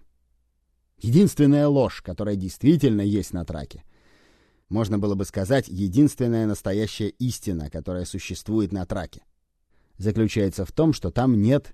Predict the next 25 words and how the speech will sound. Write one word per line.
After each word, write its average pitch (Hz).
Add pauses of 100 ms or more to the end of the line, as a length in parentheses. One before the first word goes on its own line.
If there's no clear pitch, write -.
(120)
ни 113
одного 120
истинного 113
данного. 69 (1080)
В 104
этом 113
состоит 98
истина, 73
это 60
хорошая 90
истина, 64 (320)
истина 95
высокого 92
уровня. - (1500)
Такие 156
понятия, 139
как 101
кодексы 127
правосудия 123
и -
так 101
далее, 92 (240)
опираются 135
на 131
действенность 107